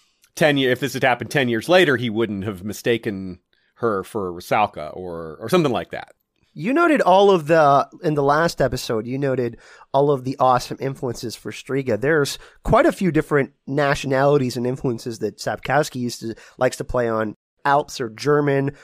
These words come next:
Speaker 2: Mulas are Romani, Rusalkas are Slavic, Nymph is Greek. So it's pretty interesting that the Striga and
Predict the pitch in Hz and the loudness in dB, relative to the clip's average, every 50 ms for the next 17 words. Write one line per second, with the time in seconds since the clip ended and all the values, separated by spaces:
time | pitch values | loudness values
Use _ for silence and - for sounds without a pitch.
0 | _ _ - 143 156 165 165 156 151 143 143 131 123 131 117 120 120 120 131 143 | _ _ -4 -2 0 2 2 4 4 4 2 2 -2 -4 -4 -4 -4 -2 -2 0
1 | 147 139 135 139 139 139 135 127 - - - - 156 151 165 - - 147 120 127 | 0 0 0 0 -2 -2 -2 -4 -4 -2 0 2 4 4 2 2 0 -2 -2 -2
2 | 123 - - - - 131 117 120 120 117 120 - - 113 117 131 143 139 139 - | -6 -6 -8 -8 -4 -2 0 0 0 -2 -4 -6 -6 -6 -4 -2 -2 -2 -2 -4
3 | 127 113 107 - - 127 120 117 117 - - - - 123 110 104 - - - - | -6 -8 -8 -10 -8 -4 -4 -4 -4 -4 -6 -4 -4 -4 -4 -4 -8 -14 -20 -20
4 | - - - - 349 339 285 254 240 269 247 - - 233 214 185 175 156 - _ | -20 -16 -2 0 2 2 2 2 2 0 -2 -2 -2 -2 2 2 2 2 2 _
5 | _ _ 175 156 147 - - - 185 196 214 220 196 196 185 170 160 - - 156 | _ _ -4 -4 -4 -4 -6 -4 -2 0 0 2 4 4 4 4 4 2 2 2
6 | 170 170 175 175 165 165 160 151 | 4 4 4 4 4 2 2 -2